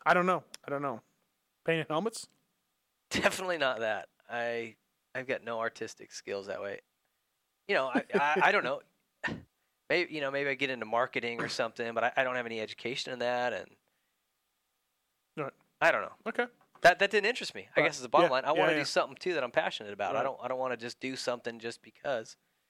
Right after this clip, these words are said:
Speaker 2: That was something, the fire service is something that, like, the more I got into it, I'm like, "I like this." You know,
Speaker 1: Yeah.
Speaker 2: I, I really could
Speaker 1: Really?
Speaker 2: do this
Speaker 1: Uh-huh.
Speaker 2: rest of my life.
Speaker 1: Yeah.
Speaker 2: Yeah. So.
Speaker 1: Yeah.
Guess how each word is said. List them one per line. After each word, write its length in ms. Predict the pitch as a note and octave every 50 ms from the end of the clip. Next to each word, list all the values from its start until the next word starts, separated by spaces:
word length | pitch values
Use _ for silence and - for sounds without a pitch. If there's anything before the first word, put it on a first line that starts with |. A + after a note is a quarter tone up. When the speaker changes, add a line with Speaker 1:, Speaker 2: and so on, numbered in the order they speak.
| _ _ _ _ _ _
Speaker 2:
That 140 | - D3 D3
was 120 | - D3+ -
something, 420 | - D#3 C#3 - C3+ C#3 C3+ C3 _ _ _ _ _ _
the 60 | _ _ -
fire 160 | C3 C#3 D#3+
service 340 | D3+ - C#3 B2 A#2+ A#2 - A#2
is 60 | -
something 280 | - C#3+ C3 - A#2+
that, 140 | A#2+ A2 G#2+
like, 380 | A2+ G#2+ G#2+ G#2+ - - - _ _ _ _ _ _ _ _ _ _ _ _ _ -
the 80 | - A#2
more 180 | B2+ C3+ C3
I 40 | B2+
got 120 | A#2+ A#2+ B2
into 200 | C3 B2+ - C3
it, 60 | A2
I'm 80 | G#2+ G#2
like, 240 | G2 G2+ - _ - _ _ _ _ -
"I 60 | A2
like 220 | G#2+ G2 G2 -
this." 280 | - G#2 - - - _ _ - -
You 60 | D#3
know, 40 | C#3+ - -
Speaker 1:
Yeah. 140 | A2+ A#2+ - -
Speaker 2:
I, 80 | A2+
I 20 | A2+
really 440 | A2+ A2+ B2 B2+ B2+ B2 A#2+ A#2 G#2+
could 180 | _ - G3+
Speaker 1:
Really? 160 | D4 D#4+ C#4 F3+
Speaker 2:
do 80 | D3+
this 120 | C#3+ C3 C#3 E3
Speaker 1:
Uh-huh. 40 | G3
Speaker 2:
rest 120 | A#3+ C#4+ C4
of 60 | -
my 60 | -
life. 80 | E3+ F#3
Speaker 1:
Yeah. 120 | A3 G3+ C#3
Speaker 2:
Yeah. 80 | - - _ _ _ _ _ _ _ _ _ _ _ _ _ _ -
So. 300 | - - A2+ G2 F2+ - _ -
Speaker 1:
Yeah. 220 | D#3 E3 F3 D#3